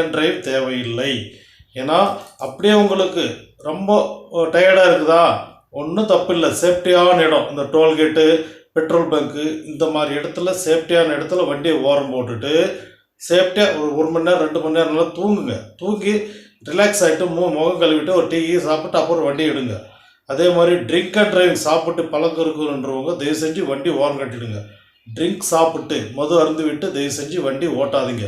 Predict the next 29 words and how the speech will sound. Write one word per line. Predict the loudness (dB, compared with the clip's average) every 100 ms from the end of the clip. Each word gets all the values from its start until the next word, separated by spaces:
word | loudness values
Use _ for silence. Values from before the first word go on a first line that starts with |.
| -10
அடுத்து | -10 -8 -8 -4
இன்னொரு | 2 4 4
விஷயம் | 0 0
என்னன்னா, | 0 0 0 -2 0 -2 -4 -10 -20 _ _ _ _
யாருக்குமே | -6 0 2 0 2 4
ஆகட்டும், | 4 2 0 -2 -14 _ _ _
ஒரு | -12 -10 -2
பாதிப்பு | 2 2 2 0 -2 -2 -2
அப்படின்னு | -2 -2 0
வர்ற | 0 2 2
வெள்ளியும் | 0 0 0 0 -2 -6 -10
அதனுடைய | -8 -8 -6 -6
கஷ்டம் | -6 -4 -4
என்னன்னு | -2 -2 -4 -6
தெரியாது. | -4 -4 -4 -10 -18 _ _ _ _ -20
இப்போ | -12 -6 -4
ஒரு | -2
வண்டி | -2 2 0 0 -6 -4
ஓட்டுறாங்கன்னு | -2 0 -2 -2
வச்சுக்கோங்க, | -4 -4 -4 -2
ஒரு | -2 0
ஓட்டுநர், | 0 2 2 0 -6 -20 _ _ _ -10
அது | -8 -2 2
ஓனர் | 4 6 4 2 -2
இருக்கட்டும், | -6 -2 -2 -2 -6
இல்ல | -6 -4 -2
சாதாரண | -2 0 -2 -2
ஓட்டுநரா | -2 0 2 2 2
இருக்கட்டும் | 0 -6 -12